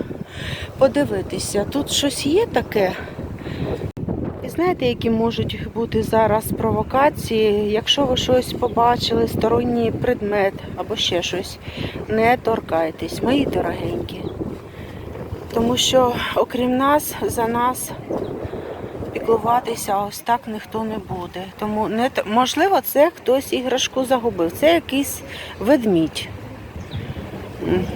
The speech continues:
я бачу. Але і близько не підходимо, не торкаємося. Можливо, хтось і загубив, а можливо, ні. Тому бережіть себе, мої дорогенькі,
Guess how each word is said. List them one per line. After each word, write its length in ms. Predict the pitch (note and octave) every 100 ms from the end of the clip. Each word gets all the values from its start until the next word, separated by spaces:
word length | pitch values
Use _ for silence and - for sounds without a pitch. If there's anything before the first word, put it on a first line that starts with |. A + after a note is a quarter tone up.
| G3
я 200 | G#3 G3+
бачу. 500 | F#3 F#3+ - G3+ G3+ - - - - - - - - - - - - -
Але 380 | - G#3+ A3+ B3 - -
і 80 | A#3
близько 460 | B3 B3+ - -
не 120 | A3 A3
підходимо, 720 | - - C#4 E4+ D4 A3 G#3 - - G#3+
не 200 | G#3 G#3+
торкаємося. 880 | G#3+ A#3 B3+ C#4 A#3 G#3+ - G#3 G3+ - - - - - - - - - -
Можливо, 360 | D4 F4+ A#4+
хтось 340 | A4 - G4+ G4
і 80 |
загубив, 640 | E4 D#4+ C4+ G#3+ F#3+ F#3+ -
а 100 | A3
можливо, 480 | A3+ A#3 C#4+ E4+ A3 F#3
ні. 160 | F4+ F4 - - - - - - - - - -
Тому 380 | A#3 A#3 A#3 A3+ - - - - - - - - - - - - - -
бережіть 480 | D4 C4+ - G3 -
себе, 240 | F3 F3 F3 -
мої 240 | A#3 C#4 C#4+
дорогенькі, 720 | G#3+ G3 F#3 F#3 F#3 - G#3+